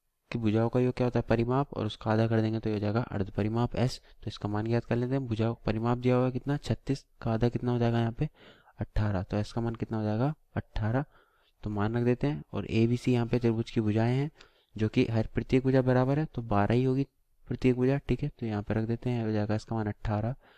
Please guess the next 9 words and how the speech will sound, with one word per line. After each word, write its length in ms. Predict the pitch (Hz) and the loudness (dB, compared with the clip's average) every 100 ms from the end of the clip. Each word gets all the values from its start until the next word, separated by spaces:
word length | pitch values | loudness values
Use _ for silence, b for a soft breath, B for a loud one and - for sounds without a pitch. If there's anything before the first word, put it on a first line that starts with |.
| b b - | b b -8
गुणा 240 | 110 110 147 127 | -4 -4 -4 -8
अठारह 380 | - 110 110 | 0 2 4
में 100 | 123 | 2
से 120 | 131 127 | 0 0
बारह 320 | 110 101 120 | 4 4 4
घटाएंगे 360 | 123 127 127 | 2 0 0
कितना 220 | 127 120 123 | 0 0 0
हो 60 | |
जाएगा? 280 | 117 117 143 | 2 2 0